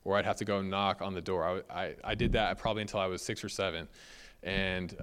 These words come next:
um, so now if you knock on someone's door, you might, you're, someone might question your sanity, right? Like, "Hey, why are you doing that?" You could just text them, or they're not gonna answer, or you might get a door shut in your face. Um,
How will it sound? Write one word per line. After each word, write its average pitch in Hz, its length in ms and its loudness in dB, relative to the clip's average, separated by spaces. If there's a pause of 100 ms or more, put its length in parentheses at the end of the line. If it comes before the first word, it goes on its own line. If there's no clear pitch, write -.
um, 85 500 2 (1120)
so 110 500 6
now 117 360 6
if 101 160 2
you 110 100 4
knock 104 240 6
on 107 80 2
someone's 104 300 0
door, 101 380 4
you 95 100 -2
might, 101 480 4
you're, 101 140 -2 (320)
someone 110 280 2
might 101 140 4
question 98 320 0
your 90 120 0
sanity, 90 480 0 (340)
right? 95 180 6
Like, 87 180 4
"Hey, 101 120 6
why 95 180 8
are 101 100 10
you 98 120 6
doing 92 220 2
that?" 80 220 0
You 90 80 0
could - 120 -6
just 92 180 0
text - 280 2
them, 95 240 2
or 80 240 2 (320)
they're 101 100 2
not 98 160 2
gonna 92 140 -2
answer, 107 340 4
or 95 60 6
you 92 100 4
might 98 120 6
get 87 100 6
a 87 40 2
door 101 160 8
shut 98 160 6
in 85 60 4
your 95 80 4
face. 98 400 4 (480)
Um, 87 580 2